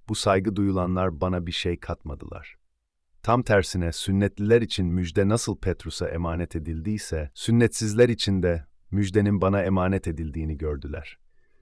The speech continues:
Çünkü sünnetlilere elçilik etmesi için Petrus'ta çalışan Tanrı,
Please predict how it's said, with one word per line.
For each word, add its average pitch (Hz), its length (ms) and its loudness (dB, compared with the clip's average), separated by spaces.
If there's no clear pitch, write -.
Çünkü 104 260 -2
sünnetlilere 101 680 2
elçilik 98 500 0
etmesi 95 440 -2
için 78 340 -6
Petrus'ta - 580 -4
çalışan 82 520 -6
Tanrı, 82 500 -4